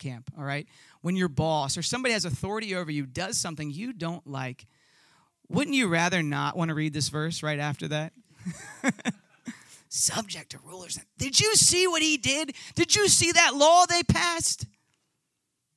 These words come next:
But this is the word of God.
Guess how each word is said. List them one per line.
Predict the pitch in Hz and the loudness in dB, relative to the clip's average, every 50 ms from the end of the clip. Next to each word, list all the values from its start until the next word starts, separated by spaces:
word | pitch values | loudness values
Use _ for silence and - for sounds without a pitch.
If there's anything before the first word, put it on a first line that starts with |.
| _ _ _ _ _ _ _ _ _ _ _ _ _ _ _ _ _ _ _ _ _ _ _ _ _ _ _ | _ _ _ _ _ _ _ _ _ _ _ _ _ _ _ _ _ _ _ _ _ _ _ _ _ _ _
But | - 135 | -14 -10
this | - 143 143 - | -8 -6 -6 -6
is | 160 151 | -6 -8
the | 160 165 | -8 -8
word | 170 185 190 208 | -8 -8 -8 -10
of | 214 | -10
God. | 226 - 294 262 117 | -12 -14 -12 -12 -14